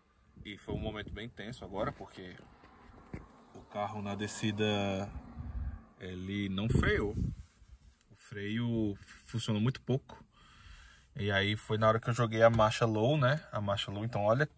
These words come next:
a, a importância, né, de ter isso aqui. E aí o motor, não é aquele freio motor, né, na verdade. É como se você tivesse botando a primeira no carro, a segunda, que o, o motor segura. E aí foi na hora que o motor segurou o próprio carro que eu consegui fazer a curva. Então a gente tá aqui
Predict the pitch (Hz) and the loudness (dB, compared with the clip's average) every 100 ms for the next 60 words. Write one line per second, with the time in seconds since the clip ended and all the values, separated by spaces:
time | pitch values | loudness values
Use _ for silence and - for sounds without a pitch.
0 | _ - 110 113 - 101 95 90 - - | _ -2 -2 -2 -4 -2 -2 -4 -8 -20
1 | - - _ - 123 127 110 107 104 107 | -20 -20 _ -2 2 4 2 -2 -2 -4
2 | 113 98 104 98 143 - - - - - | -4 -6 -6 -8 -8 -8 -12 -20 -20 -20
3 | - - - - 104 104 107 110 104 117 | -20 -20 -18 -4 2 4 4 0 0 0
4 | 117 117 139 135 151 226 - 175 165 160 | 2 2 4 4 4 2 2 2 4 0
5 | - 104 107 104 104 95 95 - - 98 | 0 -2 0 0 0 -2 -4 -4 -4 -4
6 | - 127 139 139 143 143 139 - 139 135 | 0 0 2 0 2 4 6 6 8 8
7 | 131 147 151 120 107 110 110 104 113 120 | 6 2 2 2 0 -2 0 4 4 2
8 | 117 120 107 113 123 - 117 110 113 - | -2 -4 -4 -4 -4 -4 -4 -4 -8 0
9 | 135 120 123 123 131 120 104 95 - - | 2 2 2 2 2 0 0 -4 -10 -14
10 | - - - - 110 117 135 127 127 123 | -12 -12 -14 6 8 8 6 8 8 6
11 | 127 123 127 131 185 175 147 196 185 175 | 0 0 0 0 0 2 2 4 2 0
12 | 160 - 127 151 151 156 147 143 135 131 | 4 8 8 8 0 -2 -2 -2 0 2
13 | 131 139 - 101 98 120 - - - - | 2 2 0 -6 -8 -12 -20 -20 -20 -20
14 | - _ 107 104 107 113 117 120 117 - | -20 _ -6 0 2 2 2 4 2 0
15 | 127 143 | 0 2